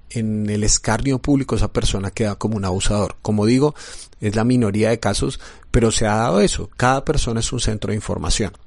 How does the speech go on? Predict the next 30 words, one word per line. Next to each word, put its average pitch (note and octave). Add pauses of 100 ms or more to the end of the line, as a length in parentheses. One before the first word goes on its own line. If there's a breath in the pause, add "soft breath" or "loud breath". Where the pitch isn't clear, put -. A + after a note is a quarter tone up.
(1400 soft breath)
¿Qué F3
quiero F#3
decir G#2
con G#2
esto? - (1080)
¿Que B2
el A#2
acoso B2
no C#3
existía C3+ (320)
o A#2
que A2+
el G#2
acoso G2+
es -
positivo? A#2 (580)
De A#2
ninguna A2
manera G#2 (220)
quiero F#2
decir -
eso. - (1300 loud breath)
Lo A#2
que -
ocurre C#3+
es B2+
que B2+
hoy B2+
en C3+
día G#2